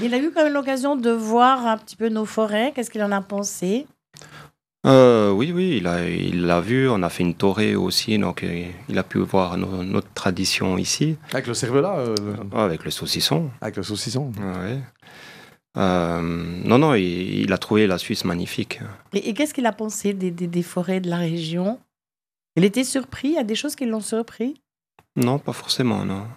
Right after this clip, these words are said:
Speaker 2: C'est vrai que, bah, vu qu'on n'est pas trop allé en forêt, euh, il n'a pas pu vraiment réagir sur nos forêts. Mais c'est vrai qu'on a fait pas mal de, de, de châteaux. On a fait, euh, le château de Valangin, le château de Neuchâtel, la Collégiale. On a été à Chillon.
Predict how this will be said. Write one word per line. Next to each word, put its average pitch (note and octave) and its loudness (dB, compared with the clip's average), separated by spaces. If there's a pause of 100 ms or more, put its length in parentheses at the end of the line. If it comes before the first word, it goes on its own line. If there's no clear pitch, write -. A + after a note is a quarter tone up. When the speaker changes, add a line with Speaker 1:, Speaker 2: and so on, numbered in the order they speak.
(200)
Speaker 2:
C'est - -2
vrai A#2 6
que, C3 2
bah, A2+ 8
vu A#2 0
qu'on A#2 2
n'est G#2+ 4
pas B2+ 4
trop - 0
allé A#2 4
en G#2+ 2
forêt, G#2+ 2
euh, G2 0
il F2+ -4
n'a F2 -4
pas F#2+ 0
pu - -8
vraiment F#2+ -2
réagir G2 -2
sur - -2
nos F#2 -2
forêts. F#2+ -4 (920)
Mais F2 2
c'est G2 0
vrai F#2+ 2
qu'on F#2 -4
a F2+ -4
fait F#2 0
pas F#2+ 0
mal F#2 4
de, F#2 -2
de, F#2+ -2
de F#2+ 0
châteaux. C#3 0
On G2+ 2
a F2 -2
fait, F#2 -4
euh, F2+ -2
le F2+ -8
château - -6
de F2 -4
Valangin, G2+ -2
le G2 -6
château F#2+ -2
de F2 -2 (100)
Neuchâtel, F#2 0
la F#2+ 2
Collégiale. G#2+ 2 (520)
On G2 2
a F2+ 2
été F2+ 0
à F#2 6
Chillon. B2 0